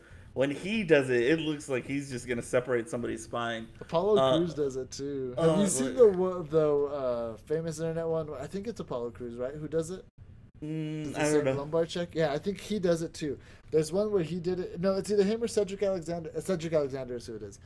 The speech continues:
Speaker 2: Cedric Alexander did it to Candice LeRae, and she jumped up. I shit you not. Like, when he bounced her off his knees, she shoots up, like,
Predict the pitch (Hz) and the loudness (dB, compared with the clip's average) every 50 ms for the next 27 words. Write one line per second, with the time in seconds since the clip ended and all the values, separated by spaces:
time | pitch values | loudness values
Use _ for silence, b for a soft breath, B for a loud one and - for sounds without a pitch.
0 | B B B B B B B 170 170 170 190 185 202 196 185 156 139 160 160 170 | B B B B B B B 0 0 2 4 6 6 6 6 4 4 2 2 2
1 | 165 175 160 135 156 160 156 156 - 151 135 - - 139 139 147 151 147 - - | 0 0 -2 0 0 -2 -2 -2 -4 -6 -6 -4 -4 -4 -4 -2 -4 -4 -4 -4
2 | 127 120 123 123 127 123 120 117 - B B B B B B 139 135 - - - | -2 -2 0 0 0 -2 -4 -4 -8 B B B B B B -6 -2 -2 0 2
3 | 208 226 226 185 160 170 196 196 185 160 - 180 175 170 170 156 165 170 165 - | 2 2 2 2 4 4 4 4 2 2 2 2 2 2 2 0 0 0 2 2
4 | 196 185 - 185 185 160 175 165 175 165 160 - B B B B B 160 165 190 | 0 0 0 -2 -2 -2 -2 -2 -2 -2 -2 -4 B B B B B 0 2 2
5 | 214 180 151 131 165 170 190 214 196 - - 226 220 208 208 202 202 208 190 165 | 2 0 0 0 2 2 2 2 -2 0 4 4 6 6 6 4 4 2 0 0
6 | 160 180 190 190 175 - - 208 208 196 - 233 226 220 190 220 214 208 180 175 | 0 -2 -2 -2 -2 -2 -4 -4 -4 -4 -2 -2 -2 2 4 6 6 6 6 4
7 | 165 160 - | 2 2 0